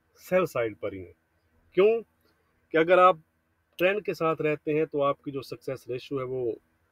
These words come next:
इंक्रीज हो जाती है, जबकि इसके against अगर आप रहते हैं, तो आपके एसएल जो है, वो लाजमन बात है, ज़्यादा हिट होंगे। तो अच्छे levels पर आप बाय कर सकते हैं, लेकिन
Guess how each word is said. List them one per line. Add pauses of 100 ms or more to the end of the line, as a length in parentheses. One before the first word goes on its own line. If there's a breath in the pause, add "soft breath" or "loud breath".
इंक्रीज
हो
जाती
है, (500)
जबकि
इसके
against
अगर
आप
रहते
हैं,
तो
आपके
एसएल
जो
है,
वो (1300)
लाजमन
बात
है,
ज़्यादा
हिट (380)
होंगे। (1080)
तो
अच्छे
levels
पर
आप
बाय
कर
सकते
हैं, (600)
लेकिन